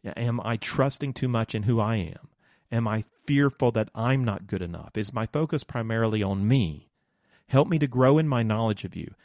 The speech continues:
Help me believe that you are always with me and that that is the most important thing of all. Who are you, God?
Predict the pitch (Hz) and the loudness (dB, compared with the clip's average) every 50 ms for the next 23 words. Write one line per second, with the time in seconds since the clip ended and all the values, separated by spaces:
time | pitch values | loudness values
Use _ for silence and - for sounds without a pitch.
0 | _ _ _ - 131 143 - - 180 180 165 151 151 131 123 120 117 107 98 98 | _ _ _ 0 2 2 2 2 0 0 2 2 2 2 2 2 2 2 2 2
1 | 98 95 - 101 - - 123 113 113 110 107 104 - - 117 127 151 175 180 185 | 0 0 -2 -6 -6 -2 0 2 4 4 4 4 2 2 2 2 2 4 2 2
2 | 160 147 127 127 127 135 131 - 104 95 90 85 82 85 92 - _ _ _ _ | 2 0 0 2 2 2 2 0 -4 -8 -8 -8 -8 -10 -12 -14 _ _ _ _
3 | _ _ _ _ _ _ _ _ _ _ _ _ _ _ _ _ _ - 120 127 | _ _ _ _ _ _ _ _ _ _ _ _ _ _ _ _ _ -4 -2 0
4 | 131 120 123 120 120 - - 123 110 110 127 123 135 139 139 110 - _ 143 131 | 0 0 0 0 0 -2 -6 -8 -2 0 0 0 0 -2 -6 -8 -8 _ -2 -2
5 | 120 107 - 120 110 113 113 110 117 120 120 - - - - - 117 110 - - | -2 0 0 0 0 2 0 2 2 0 0 -2 -6 -12 -8 -8 -4 -2 -2 -2
6 | 120 113 110 110 113 113 - - _ - 123 117 107 107 107 107 - - 107 104 | 0 -2 -2 -2 -4 -6 -8 -12 _ -8 -6 -6 -4 -6 -8 -10 -8 -8 -8 -8
7 | - - - 117 110 101 90 80 - - - - _ _ _ _ _ _ _ _ | -8 -8 -6 -6 -6 -6 -8 -10 -14 -16 -20 -20 _ _ _ _ _ _ _ _
8 | _ _ - 131 127 127 143 143 143 127 127 143 139 131 120 120 95 90 82 76 | _ _ 0 2 2 4 4 2 0 2 4 4 4 4 2 -2 -6 -6 -10 -14
9 | - - - | -18 -20 -20